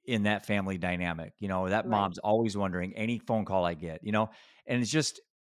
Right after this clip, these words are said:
Speaker 1: <sighs> something has to give.
Speaker 2: Yeah.
Speaker 1: Something has to give. And so I
Speaker 2: Mm-hmm.
Speaker 1: think,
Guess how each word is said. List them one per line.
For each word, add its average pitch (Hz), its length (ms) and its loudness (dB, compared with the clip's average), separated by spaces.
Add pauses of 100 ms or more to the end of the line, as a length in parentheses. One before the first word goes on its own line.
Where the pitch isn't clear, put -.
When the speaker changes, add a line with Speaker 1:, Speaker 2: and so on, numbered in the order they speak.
(520)
Speaker 1:
<sighs> - 220 -14
something 170 480 2
has 113 540 -2
to - 120 -12
give. 82 580 -12 (460)
Speaker 2:
Yeah. 180 200 -6
Speaker 1:
Something 113 280 -2 (100)
has 90 200 -4
to 98 100 -10
give. 87 440 -4 (460)
And 123 100 -6
so 139 380 8
I 123 80 0
Speaker 2:
Mm-hmm. 113 140 -8
Speaker 1:
think, 160 260 0